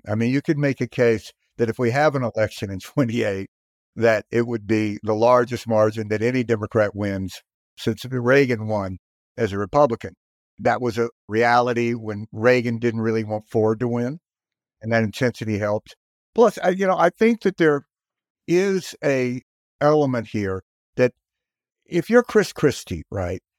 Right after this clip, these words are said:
how do you go out and campaign for Trump after you've said these things? I mean, if you're Asa Hutchinson, how do you do it? And will they endorse Biden?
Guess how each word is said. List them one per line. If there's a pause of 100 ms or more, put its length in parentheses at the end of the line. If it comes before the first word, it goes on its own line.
(180)
how
do
you
go
out
and
campaign
for
Trump (880)
after
you've
said
these
things? (540)
I
mean,
if
you're
Asa
Hutchinson, (100)
how
do
you
do
it? (880)
And (580)
will
they
endorse (340)
Biden?